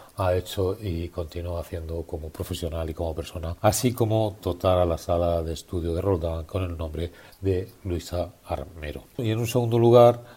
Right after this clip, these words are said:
eh, hemos entrado de lleno en las, eh, mociones principales, que, mm, han sido ca-, prácticamente todas centradas en, en el área de, de economía y presupuestos. Luego en este pleno nos hemos encontrado con un presupuesto del año dos mil veintidós prorrogado.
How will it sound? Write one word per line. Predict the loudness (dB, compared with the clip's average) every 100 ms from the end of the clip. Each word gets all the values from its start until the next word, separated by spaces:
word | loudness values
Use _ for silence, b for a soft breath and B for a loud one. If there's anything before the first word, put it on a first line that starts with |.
| -6
eh, | 2 4 4 4 4 2
hemos | 2
entrado | 0 2 4 6 6 4
de | 2 0
lleno | -2 -2 0
en |
las, | 0 -2 -2
eh, | -2 -2
mociones | -4 -4 -2 -2 -2 -4 B B B B
principales, | 0 2 6 8 10 8 4 B B B 2
que, | 10 12 12 8
mm, | 2 -6 -6 -2
han | 0
sido | 2 4 4
ca-, | 4 2
prácticamente | 2 4 4 4 0 4
todas | 6 6 4
centradas | 0 -2 4 6 4 2
en, | -2 -2 -4 -4
en | -4 -4 -4
el | -2
área | -2 0 -2
de, | -2 -4 -6 -6
de | -6
economía | -6 -10 -8 -8 -8 -10 B B -12
y | -10
presupuestos. | -8 -12 -4 -2 -2 -6 -12 -10 -2
Luego | 2
en | 2
este | 2 2
pleno | 2 0
nos | -4 -8
hemos | -6
encontrado | -6 -6 -8 0 4 4 4 B B B B
con | -4 -2
un | 0
presupuesto | -2 -4 0 0 0 -2
del | -2
año | -2 -4
dos | -6
mil | -6
veintidós | -6 -8 -8 -8 -8
prorrogado. | -4 2 4 4 2